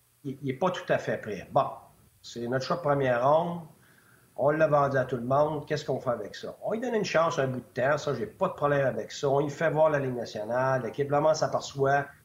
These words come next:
Pas juste dans les matchs, parce que les gars, on les voit sur la glace, dans toutes les pratiques. On les voit dans le gym. Il y a ben, ben des signes qui vont te démontrer que quelqu'un est prêt ou pas prêt. Fait que là, à un moment donné, tu t'aperçois, OK, il est pas tout à fait prêt.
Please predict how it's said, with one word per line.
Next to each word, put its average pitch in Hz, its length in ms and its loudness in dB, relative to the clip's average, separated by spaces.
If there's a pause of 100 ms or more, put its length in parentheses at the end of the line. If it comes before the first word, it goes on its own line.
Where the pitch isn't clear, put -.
(160)
Pas 160 60 -6
juste 180 160 -2
dans 160 60 0
les 120 100 0
matchs, 139 380 0
parce - 160 -18
que - 60 -16
les 131 60 -2
gars, 175 100 2
on 185 80 4
les 120 120 -4
voit 156 160 -2
sur 120 140 -2
la 107 80 -4
glace, 147 200 2
dans 110 120 -4
toutes - 140 -14
les 156 100 -4
pratiques. 127 420 -4
On 131 60 -2
les 127 100 -2
voit 147 140 -2
dans 139 100 0
le 110 140 -2
gym. 120 320 -4 (360)
Il 131 80 -8
y 127 40 -6
a - 20 -6
ben, 190 260 4
ben 151 160 2
des 127 200 -4
signes 143 280 -2
qui 120 120 -10
vont 117 160 -2
te 110 40 -8
démontrer 120 460 -2
que - 80 -8
quelqu'un 120 360 -8
est 107 60 -4
prêt - 180 -12
ou - 340 -20
pas 90 120 -20
prêt. 90 140 -12 (580)
Fait - 200 2
que - 120 -10
là, 156 60 4
à - 20 6
un 165 40 2
moment 156 80 6
donné, 170 120 0
tu - 60 -8
t'aperçois, 147 460 0
OK, 196 180 2
il 147 140 0
est 135 40 -2
pas 180 120 -4
tout 175 160 -2
à - 20 2
fait 135 180 0
prêt. 156 540 0